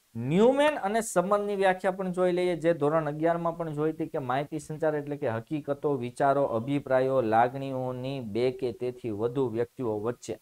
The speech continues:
આપ લે થાય એને કહેવાય માહિતી સંચાર. ઓકે?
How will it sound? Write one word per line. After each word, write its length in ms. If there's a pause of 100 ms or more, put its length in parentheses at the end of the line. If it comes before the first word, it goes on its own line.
(100)
આપ 300
લે 180
થાય 220
એને 180
કહેવાય 260
માહિતી 640 (380)
સંચાર. 800 (260)
ઓકે? 140